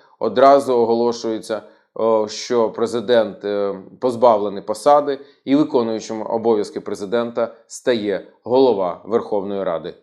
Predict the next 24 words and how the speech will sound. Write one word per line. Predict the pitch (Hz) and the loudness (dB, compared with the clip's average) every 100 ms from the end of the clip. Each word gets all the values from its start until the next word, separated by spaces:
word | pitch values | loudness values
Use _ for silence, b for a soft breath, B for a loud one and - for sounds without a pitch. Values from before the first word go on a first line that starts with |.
| - | -16
України. | 98 107 92 71 - | -10 -6 -6 -8 -18
Дуже | 104 110 180 160 127 120 110 - | _ -10 -8 -8 -8 -8 -10 -14
складна | - - 147 139 143 | -14 -4 -4 -2 -4
процедура, | 123 120 117 110 147 156 | -4 -8 -10 -10 -4 -2
і | 131 143 | -2 -4
ви | 131 | -4
бачите, | 139 143 135 - 110 107 | 2 2 2 0 -10 -8
як | 107 - | -10 -10
тут, | 104 | -2
да, | 123 | 0
баланс, | 127 127 131 117 101 98 - | 2 4 4 2 0 -8 -6
парламент | - 120 139 151 143 135 123 123 | 2 4 6 4 2 -2 -4 -10
і | |
президент. | - 127 120 127 107 95 90 | -6 -4 -2 -2 -4 -6 -4
Парламент | 113 127 135 131 120 b b b - | 0 2 0 -2 -8 b b b -4
не | 131 165 | 0 2
може | 165 151 123 113 | 2 2 0 -2
просто | 113 123 120 127 | -4 -4 -4 0
так, | 131 117 | 2 2
має | 117 117 | 2 0
бути | 110 113 113 | -2 -4 -6
злочин | 98 123 139 156 | -2 0 0 -4
від | 151 147 | -6 -6
президента, | 151 143 139 147 143 139 | -6 -6 -4 -4 -4 -10